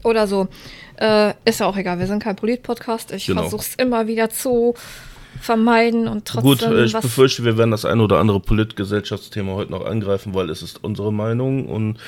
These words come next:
Speaker 2: genau wie dieser Podcast ist ja unsere Meinung. Es ist ja unser Gedankengut, unseren Schwachsinn, den wir hier produzieren.
Speaker 1: <laughs> Ja.
Speaker 2: Oder wie wir es früher immer genannt haben, unsere Gehirnkotze. Wir hatten ja verschiedene Varianten von Bildkotze, Wortkotze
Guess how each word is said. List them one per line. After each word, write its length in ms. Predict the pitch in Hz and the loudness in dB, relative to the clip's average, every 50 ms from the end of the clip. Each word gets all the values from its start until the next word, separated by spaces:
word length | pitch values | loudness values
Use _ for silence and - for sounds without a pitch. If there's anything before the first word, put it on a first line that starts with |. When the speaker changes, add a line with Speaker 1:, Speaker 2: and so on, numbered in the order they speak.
| - - - - | -18 -18 -18 -4
Speaker 2:
genau 300 | - 143 131 143 147 147 | -2 4 6 6 6 8
wie 100 | 156 160 | 6 4
dieser 240 | 151 135 139 143 143 | 4 4 2 2 0
Podcast 420 | - - 127 127 - - 107 87 - | 2 2 0 -2 0 -2 -6 -6 -6
ist 140 | 98 - - | -8 -6 -4
ja 100 | 117 - - - - _ | -4 -6 -6 -10 -14 _
unsere 460 | - 127 139 139 131 120 135 127 135 | 2 4 6 6 6 6 4 2 4
Meinung. 380 | 135 131 127 117 104 87 82 67 | 4 4 4 2 2 0 0 -2
Es 100 | 82 110 | -4 -4
ist 140 | 120 113 - | -4 0 0
ja 80 | 120 | 0
unser 320 | - - 123 147 143 143 135 | 2 2 2 2 2 2 2
Gedankengut, 680 | 127 117 117 117 131 131 - 135 127 127 127 120 - | 2 2 2 0 0 -2 -2 -4 -2 -2 -2 -2 -2
unseren 460 | - 123 131 123 127 117 123 120 117 110 | 0 0 2 2 2 0 2 0 0 0
Schwachsinn, 540 | - - - 120 147 - - - 113 104 | -2 0 0 0 0 0 -2 -2 0 2
den 160 | 101 104 98 98 | 2 2 0 0
wir 80 | 98 | 0
hier 200 | 101 98 98 101 | 0 2 0 0
produzieren. 840 | - - - 120 107 104 - - - 110 110 110 113 127 135 - - - 262 | -2 -4 -6 -4 -4 -4 -6 -6 -4 -2 -2 0 2 2 2 2 4 4 2
Speaker 1:
<laughs> 100 | - - | 4 6
Ja. 160 | 226 214 220 - - - - | 4 4 4 0 -6 -6 -2
Speaker 2:
Oder 440 | - 113 120 117 117 120 120 113 104 | 6 10 10 12 12 10 8 6 6
wie 140 | 120 139 147 | 6 8 10
wir 80 | 143 143 | 10 10
es 80 | 123 - | 8 8
früher 280 | - - 156 156 147 | 4 6 8 10 10
immer 140 | 135 135 127 | 10 8 8
genannt 340 | 123 123 123 123 127 120 123 | 8 8 6 6 6 4 4
haben, 340 | 123 120 117 113 113 117 110 | 4 4 4 4 2 0 0
unsere 280 | - 117 127 113 110 107 | 2 2 2 2 2 4
Gehirnkotze. 720 | 117 113 110 135 143 147 - 120 107 98 - - 175 - - - - - - - - 247 214 - 214 214 - - | 4 6 8 8 8 6 6 4 2 0 2 0 -2 -2 -2 -8 -18 -20 -20 -20 -18 -18 -16 -14 -16 -16 -16 -16
Wir 220 | - - - 104 98 | -14 -4 -2 0 2
hatten 180 | 113 117 127 120 | 2 0 2 0
ja 100 | 104 95 | -2 -2
verschiedene 440 | - 110 98 - 113 110 107 104 101 | -2 -4 -4 -2 -2 0 0 2 2
Varianten 520 | 104 95 98 101 101 104 110 113 - 104 | 2 0 0 0 -2 -2 -2 -2 -4 -10
von 240 | - - 98 98 98 | -10 -6 -6 -2 0
Bildkotze, 640 | 135 156 147 - - 131 120 117 - - 123 113 107 | 2 0 0 0 0 0 0 0 0 0 0 0 2
Wortkotze 720 | 107 113 113 113 - 110 107 101 - - 110 107 104 101 | 2 2 2 0 -2 -4 -6 -6 -4 -6 -4 -4 -4 -4